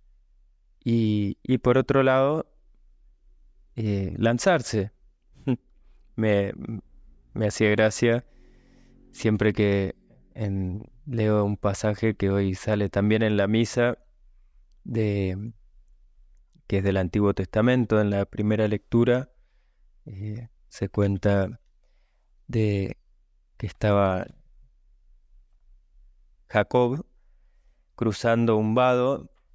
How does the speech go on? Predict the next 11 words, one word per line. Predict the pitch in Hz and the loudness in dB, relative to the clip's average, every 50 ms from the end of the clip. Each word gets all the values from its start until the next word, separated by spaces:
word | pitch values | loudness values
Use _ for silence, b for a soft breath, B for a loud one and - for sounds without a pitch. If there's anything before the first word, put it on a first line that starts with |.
| _ _ _ _ | _ _ _ _
se, | - - - 101 98 92 90 90 | -14 -8 -6 -4 -4 -4 -4 -6
se | - - 98 | -8 -10 -10
estaba | - - - 101 98 98 98 92 90 | -10 -4 -2 0 0 2 0 -2 -2
trasladando | - - 98 90 95 98 104 120 127 131 131 127 127 123 123 - | -2 -4 -4 -2 0 0 2 2 2 2 2 4 4 4 2 2
con, | - 104 101 98 95 92 90 87 85 85 - _ | 0 0 0 0 0 -2 -4 -6 -8 -10 -14 _
con | - 90 87 85 | -10 -10 -8 -4
toda | - 101 98 95 | -2 -2 -2 -2
su | - 98 95 | -2 -6 -10
familia, | - - 90 92 104 113 120 117 110 107 110 107 104 101 | -6 -4 -2 0 0 0 0 0 0 0 2 2 2 0
sus | - - 95 - | 0 -4 -10 -8
pertenencias, | - - 101 98 - - 98 101 107 110 110 110 104 101 98 - 107 101 101 101 95 98 | -4 -6 -6 -4 -4 -4 -2 0 0 0 0 0 0 -2 -2 -2 0 0 0 0 -2 -4